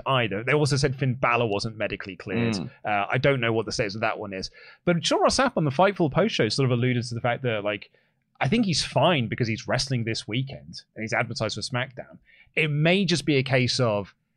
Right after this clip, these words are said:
Speaker 1: they pivoted and they changed their mind to do the tag match at Fastlane. So in which case they were like, "Well, let's just not do that singles match then."
Speaker 2: Mm.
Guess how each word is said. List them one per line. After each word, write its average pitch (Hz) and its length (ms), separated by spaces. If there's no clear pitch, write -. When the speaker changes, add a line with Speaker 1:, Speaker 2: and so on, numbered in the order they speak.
Speaker 1:
they 139 220
pivoted 175 480
and 147 100
they 135 100
changed 135 300
their 135 100
mind 117 220
to - 60
do 120 120
the 113 80
tag 202 440
match 131 240
at 127 100
Fastlane. 113 680
So 156 160
in 147 120
which 143 160
case 135 160
they 131 60
were 127 40
like, 120 220
"Well, 160 140
let's 143 120
just 131 160
not 117 140
do 117 100
that 110 160
singles 101 340
match 87 260
then." - 100
Speaker 2:
Mm. 110 300